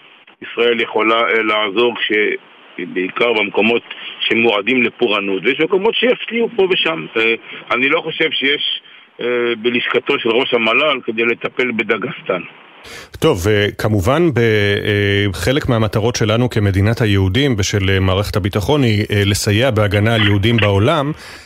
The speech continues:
Speaker 2: אפשר בכלל לפרוס את השמיכה שלנו, של, אה, גופי המודיעין ה-, אה, שפועלים בחוץ, על כל הקהילות היהודיות בעולם? זה אפשרי?
Speaker 1: עד גבול מסוים.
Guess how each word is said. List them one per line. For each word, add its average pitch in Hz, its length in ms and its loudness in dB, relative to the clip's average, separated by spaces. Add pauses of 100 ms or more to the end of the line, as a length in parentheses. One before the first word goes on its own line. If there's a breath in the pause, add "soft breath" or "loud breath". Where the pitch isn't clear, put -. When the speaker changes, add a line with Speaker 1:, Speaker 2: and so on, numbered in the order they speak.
(180 loud breath)
Speaker 2:
אפשר 139 340 0
בכלל 214 280 0
לפרוס 151 380 -2
את - 80 -4
השמיכה 127 400 0
שלנו, 139 580 2
של, 107 360 0
אה, 101 320 2
גופי 104 300 -2
המודיעין 110 460 2
ה-, 101 420 2
אה, 98 260 0
שפועלים 107 440 -2
בחוץ, 131 460 0 (320 loud breath)
על 107 140 0
כל 131 240 2
הקהילות 123 400 0
היהודיות 107 440 0
בעולם? 101 420 2
זה 110 140 2
אפשרי? 95 380 -4 (1000 loud breath)
Speaker 1:
עד 185 200 0
גבול 131 260 2
מסוים. 95 500 -4